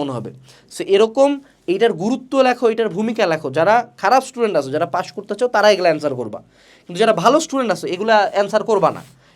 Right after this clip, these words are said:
এগুলো অ্যান্সার করলে ধরা খাবা হান্ড্রেডে হান্ড্রেড, কারণ নাম্বার ফুল মার্ক কখনোই দিবে না। সেখানে কোশ্চেন সিলেকশনটা ইম্পর্টেন্ট। এরপরে বাংলাদেশ সরকারের অর্থ ও ব্যাংক, কেন্দ্রীয় ব্যাংক কী কা-, কী করে, বিভিন্ন প্রকার শুল্কের প্রকারভেদগুলা মুখস্থ করতে হবে। এরপর হলো সামাজিকীকরণ,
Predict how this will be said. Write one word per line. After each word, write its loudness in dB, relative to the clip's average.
এগুলো 2
অ্যান্সার 2
করলে -2
ধরা 2
খাবা 2
হান্ড্রেডে -2
হান্ড্রেড, -4
কারণ -6
নাম্বার 0
ফুল -6
মার্ক -6
কখনোই -6
দিবে -8
না। -16
সেখানে -4
কোশ্চেন -6
সিলেকশনটা -6
ইম্পর্টেন্ট। -2
এরপরে 4
বাংলাদেশ 4
সরকারের -4
অর্থ 0
ও 4
ব্যাংক, 4
কেন্দ্রীয় 0
ব্যাংক -2
কী -6
কা-, 2
কী -8
করে, 2
বিভিন্ন -4
প্রকার -4
শুল্কের -6
প্রকারভেদগুলা -2
মুখস্থ -6
করতে -4
হবে। -4
এরপর -2
হলো 0
সামাজিকীকরণ, 2